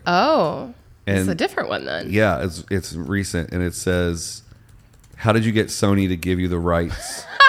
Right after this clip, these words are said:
Speaker 1: <laughs>
Speaker 2: to Spider-Man?" And then it says, um, under Batman's character, Ben Affleck, it says Disney on his chest, and he says,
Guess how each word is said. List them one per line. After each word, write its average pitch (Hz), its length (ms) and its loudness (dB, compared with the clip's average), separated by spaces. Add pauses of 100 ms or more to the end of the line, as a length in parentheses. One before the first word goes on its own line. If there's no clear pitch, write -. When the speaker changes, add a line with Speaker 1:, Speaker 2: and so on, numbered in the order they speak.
(140)
Speaker 1:
<laughs> 427 360 8
Speaker 2:
to 320 120 8 (140)
Spider-Man?" 92 760 6 (420)
And 107 180 4
then 104 240 6 (220)
it 104 180 2
says, 98 640 2 (380)
um, 90 480 0 (600)
under 90 440 0 (1040)
Batman's 104 480 2
character, 82 320 -4
Ben 92 180 0
Affleck, 95 440 0
it 85 80 -12
says 85 320 -4
Disney 87 600 -2
on 87 100 -4
his 82 140 -8
chest, 82 380 -4
and 90 100 -6
he 87 80 -2
says, 80 340 -4